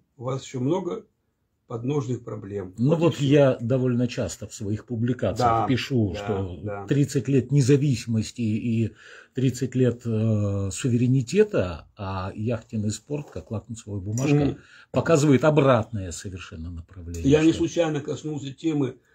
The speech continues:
Speaker 1: апогея девяносто-девяносто первый год. Это была политическая стабильность более-менее. Вот. Но после развала Союза всё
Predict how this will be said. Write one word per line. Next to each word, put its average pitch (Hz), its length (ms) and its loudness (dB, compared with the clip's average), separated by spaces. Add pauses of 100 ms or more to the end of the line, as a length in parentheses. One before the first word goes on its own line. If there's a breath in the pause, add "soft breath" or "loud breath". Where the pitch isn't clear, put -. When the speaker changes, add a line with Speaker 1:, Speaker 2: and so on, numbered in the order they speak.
(120)
Speaker 1:
апогея 143 600 0
девяносто-девяносто 117 840 -4
первый 110 320 -8
год. 107 180 -8
Это 147 180 -6
была 160 360 -6 (240)
политическая - 520 -12
стабильность 151 580 -6
более-менее. 110 640 -6 (580)
Вот. 117 420 -2
Но 170 260 0
после 160 640 -2 (180)
развала 156 540 2
Союза 156 480 -2
всё - 260 -8